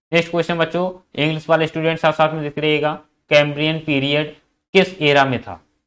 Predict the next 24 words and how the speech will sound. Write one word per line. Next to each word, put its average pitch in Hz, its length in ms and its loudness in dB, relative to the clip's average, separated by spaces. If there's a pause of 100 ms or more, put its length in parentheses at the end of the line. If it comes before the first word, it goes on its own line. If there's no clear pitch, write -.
(340)
कैम्ब्रियन 131 640 0 (100)
पीरियड 135 380 0
जो 143 80 -6
है 143 100 -6
वो 143 100 -6
किस 147 240 -4
एरा 139 180 2
में 139 160 -6
था, 147 80 -4
जल्दी 127 220 -6
से 135 100 -12
बताएंगे 135 280 -2
राइट 135 240 0
आंसर 139 220 -2
इसका 143 200 -4
क्या 139 140 0
होगा 139 140 2
बच्चों, 135 280 0
जल्दी 135 280 2
से 151 180 2 (580)
राइट 131 280 6
आंसर 151 240 2
क्या 156 140 4
रहेगा 151 360 8